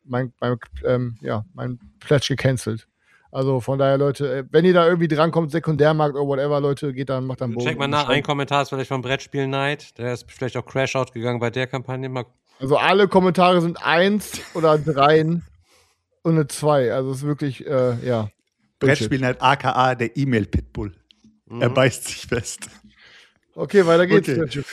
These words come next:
Speaker 3: Ähm, dann, Frosty schreibt, äh, was aber aus T C G wird, die nur über Crowdfunding funktionieren, sieht man ja bei Altered.
Speaker 1: Ja.
Speaker 3: Die haben das jetzt eingestampft,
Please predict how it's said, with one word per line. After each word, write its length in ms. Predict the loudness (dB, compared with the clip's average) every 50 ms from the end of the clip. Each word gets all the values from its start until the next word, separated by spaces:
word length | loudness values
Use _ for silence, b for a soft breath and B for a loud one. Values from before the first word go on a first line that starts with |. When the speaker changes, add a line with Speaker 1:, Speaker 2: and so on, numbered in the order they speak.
| B B _
Speaker 3:
Ähm, 420 | 6 8 8 8 6 4 2 0
dann, 340 | 0 2 2 4 2 0 -4 -6
Frosty 420 | -12 -2 0 0 0 0 -4 -8 -8
schreibt, 480 | -8 -4 -2 -2 -2 -2 -6 -12 -8
äh, 300 | -6 -4 -2 -2 -4 -6 -8 _ _ _
was 420 | -18 -8 -4 -4 -4 -4 -6 -6
aber 260 | -4 -2 -2 0 -2 -2
aus 360 | -2 -4 -6 -8 -16 -18 -20 _ _ _
T 220 | -12 -8 -8 -6
C 200 | -6 -6 -6 -6
G 320 | -6 -6 -6 -4 -4 -2
wird, 360 | 0 0 0 0 -2 -6 -16 -18 -20 -20 _ _
die 140 | -6 -4
nur 260 | -2 0 0 0 0 0
über 320 | -2 0 0 0 0 -2
Crowdfunding 640 | -4 -10 -6 -2 0 0 0 0 -2 0 0 0 -2
funktionieren, 600 | -4 -6 -8 -8 -6 -4 -2 0 0 0 -2 -4
sieht 280 | -6 -10 -10 -10 _
man 160 | -8 -6 -4 -2
ja 220 | 0 0 0 0
bei 360 | -2 -4 _ -2 -2 -2 -2
Altered. 640 | 0 0 0 0 0 -2 -4 -2 -2 -4 -4 -8 _ _ B B B B B B B B
Speaker 1:
Ja. 140 | B -4 -4
Speaker 3:
Die 100 | -2 0
haben 260 | 2 2 2 2 2
das 200 | -2 -4 -4 -4
jetzt 320 | -6 -6 -6 -10 -14 _ -2
eingestampft, 800 | -2 -2 -2 -4 -6 -4 -4 -4 -4 -4 -8 -12 -20 _ _